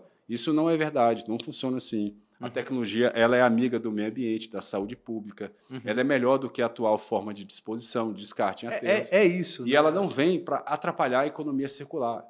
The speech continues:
Speaker 1: porque ela só pega o que não é reciclável. E a reciclagem sempre vem antes. Isso tem que ficar claro, né?
Speaker 2: Esse dado é importante, né, Yuri? Quer dizer, é, na verdade, o que você, o que a gente,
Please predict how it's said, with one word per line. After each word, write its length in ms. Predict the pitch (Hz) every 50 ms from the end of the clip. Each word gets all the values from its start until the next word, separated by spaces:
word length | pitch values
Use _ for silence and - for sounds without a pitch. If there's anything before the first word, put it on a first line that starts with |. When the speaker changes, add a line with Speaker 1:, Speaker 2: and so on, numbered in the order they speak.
| - _
Speaker 1:
porque 200 | - - - 135
ela 100 | 135 131
só 160 | - - 139
pega 160 | - 147 151
o 80 | 147 143
que 140 | - 170 147
não 340 | 139 143 160 196 196 170
é 160 | 156 165 175 170
reciclável. 800 | 131 139 165 - - 185 180 - 131 127 131 135 113 80 - _ _ _ _ _ _ _ _ -
E 100 | 123 131
a 40 |
reciclagem 560 | 135 151 147 - 160 - 139 139 151 151 160 151
sempre 400 | - - 196 214 208 - 175 131
vem 220 | 135 131 120 101
antes. 380 | 92 90 82 78 - - - - _ _
Isso 100 | - -
tem 80 | - 120
que 80 | - -
ficar 140 | - 127 -
claro, 340 | - 101 92 87 82 85 87
né? 80 | 104
Speaker 2:
Esse 180 | 120 - - 127
dado 280 | 113 120 123 123 120
é 40 | 131
importante, 580 | 131 120 160 147 - - 113 98 92 - - 107
né, 180 | 104 104 98
Yuri? 220 | 92 90 90 92 90
Quer 140 | 98 104 98
dizer, 260 | 98 101 98 92 101
é, 300 | 104 101 101 98 95 95
na 140 | 98 101 95
verdade, 420 | 107 104 104 104 113 123 127 135
o 80 | 139 131
que 160 | - - 151
você, 480 | 127 123 135 123 117 - - - - 110
o 60 | 110
que 120 | - -
a 60 | 120 107
gente, 320 | 131 131 120 - - _